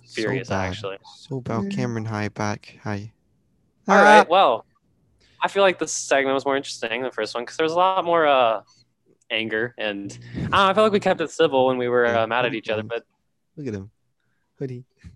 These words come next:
Speaker 3: <laughs> I
Speaker 2: All right.
Speaker 3: don't know, I just hate
Speaker 2: Thanks for
Speaker 3: Captain Mike.
Speaker 2: checking in. Hopefully we have our best pal, Joey, and our other best pal, Danny, and the two best pals, Danny and Joey, hop on so we can start yelling at them.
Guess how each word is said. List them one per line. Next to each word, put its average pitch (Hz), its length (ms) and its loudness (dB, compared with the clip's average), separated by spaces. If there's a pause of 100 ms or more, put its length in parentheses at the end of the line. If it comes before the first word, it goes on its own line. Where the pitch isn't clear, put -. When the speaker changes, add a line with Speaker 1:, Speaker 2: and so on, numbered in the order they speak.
(540)
Speaker 3:
<laughs> - 180 -14
I 226 580 -6
Speaker 2:
All 165 60 0
right. 285 160 8
Speaker 3:
don't 381 140 4
know, 277 120 6
I 247 120 2
just 269 200 -14 (380)
hate 175 320 -14 (380)
Speaker 2:
Thanks 170 240 -2
for 190 60 -2
Speaker 3:
Captain - 0 -
Mike. - 60 -8
Speaker 2:
checking 175 300 -2
in. 165 100 -6
Hopefully 160 400 -2
we 151 120 -2
have 147 160 -2
our 151 100 0
best 139 260 -2
pal, 139 640 0
Joey, 131 560 -6
and 131 340 -6
our 127 160 -4
other 131 200 -2
best 131 260 -4
pal, 131 420 -2
Danny, 127 440 -8
and 127 120 -10
the 127 40 -10
two 139 200 -10
best 131 320 -6
pals, 131 380 -2
Danny 131 240 -6
and 127 100 -10
Joey, 123 300 -6
hop 120 220 -4
on 117 180 -6
so 120 100 -16
we 123 60 -12
can 120 100 -10
start 123 200 -6
yelling 113 380 -6
at 98 120 -18
them. 98 160 -18